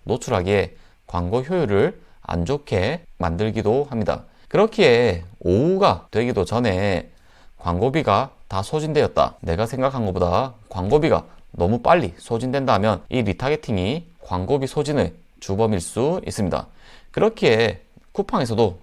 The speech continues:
자동으로 ON으로 세팅이 되어 있기에 처음에는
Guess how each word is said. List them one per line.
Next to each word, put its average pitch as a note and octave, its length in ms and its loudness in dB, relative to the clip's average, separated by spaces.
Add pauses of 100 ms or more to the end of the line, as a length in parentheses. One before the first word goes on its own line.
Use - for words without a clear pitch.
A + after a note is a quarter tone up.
자동으로 A2 800 2 (140)
ON으로 F3 460 2 (360)
세팅이 D#3 580 0 (420)
되어 C3+ 200 4
있기에 A2 440 2 (320)
처음에는 C3+ 540 0